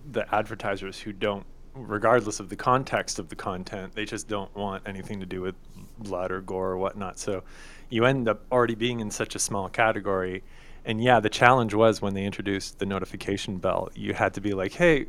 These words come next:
r-, ring the bell and then click the little arrow and make sure you click all notification." And, <laughs> you know, your calls to action, your video are now ten minutes long telling them how to use the notification bell. Do you think it was also hampered by the fact that you were just clearly checking off these boxes? So therefore,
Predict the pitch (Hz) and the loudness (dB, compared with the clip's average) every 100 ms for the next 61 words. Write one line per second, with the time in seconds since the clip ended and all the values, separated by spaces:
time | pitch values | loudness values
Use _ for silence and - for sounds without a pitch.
0 | - 147 - 131 147 143 135 147 123 113 | -8 -10 -2 2 2 6 12 12 12 8
1 | 120 127 131 131 131 - - 156 - 135 | 2 -2 -2 -4 -6 -12 -6 -6 -2 0
2 | 147 123 127 123 139 147 135 117 131 135 | 0 0 2 2 2 0 -2 -2 -4 -4
3 | 139 131 127 - - 147 135 - 127 123 | -4 -2 -2 -4 0 0 0 4 6 6
4 | 127 123 131 - - 139 135 - - 147 | 4 0 -2 -8 -4 -2 0 -2 4 4
5 | 147 147 165 165 - - 147 - 165 156 | 4 -2 0 0 2 4 6 12 12 12
6 | - 123 131 - 131 110 104 123 123 107 | 8 8 6 6 0 0 0 2 4 2
7 | 95 101 104 - - - - 139 123 123 | 2 0 -2 -8 -18 -18 -2 0 2 2
8 | 107 - 110 113 104 101 120 110 107 104 | 0 2 6 6 4 2 2 2 0 -2
9 | 95 101 101 104 98 - 98 95 92 - | -2 -2 -2 -4 -4 -6 -6 -6 -8 -8
10 | 113 110 - 104 95 - - - - - | -6 -6 -6 -6 -6 -8 -16 -16 -16 -4
11 | 131 135 151 - 131 117 113 120 127 113 | 0 2 2 4 4 4 4 4 4 2
12 | 113 117 107 104 - 117 107 - 95 - | 0 0 2 2 4 2 2 0 -8 -6
13 | 107 104 101 98 - 95 - - 110 95 | -4 -2 -4 -6 -6 -8 -8 -2 0 0
14 | 92 101 - 117 123 - 98 - 95 98 | -4 -6 -4 2 2 2 -4 0 0 0
15 | 113 98 - 98 101 - 101 | -4 -4 -4 -2 -2 0 0